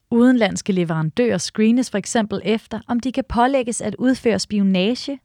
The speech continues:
og om de er kontrolleret af militære myndigheder. En klar anerkendelse af, at de kinesiske tech-giganters tætte kobling til kommunistpartiets hær samt Kinas efterretningslovgivningskrav om datadeling med statens myndigheder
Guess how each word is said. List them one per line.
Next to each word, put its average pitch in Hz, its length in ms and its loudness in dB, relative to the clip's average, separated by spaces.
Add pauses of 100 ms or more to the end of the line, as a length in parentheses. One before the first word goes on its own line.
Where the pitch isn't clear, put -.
og 240 100 0
om 220 220 4
de 233 140 0
er 214 40 0
kontrolleret 214 680 2
af 175 100 2
militære 196 560 2
myndigheder. 156 640 0 (1040)
En 220 140 6
klar 247 300 2
anerkendelse 196 760 0
af, - 280 -4 (100)
at 233 140 -4
de 233 80 -2
kinesiske 247 680 -2
tech-giganters 208 800 -4
tætte 240 280 -2
kobling 220 480 -2
til 196 120 -6
kommunistpartiets 190 1040 -2
hær 240 340 -2 (240)
samt - 460 0
Kinas 233 460 2
efterretningslovgivningskrav 185 1700 -2
om 190 120 2
datadeling 185 840 0
med 175 80 -2
statens - 480 -2
myndigheder 226 600 2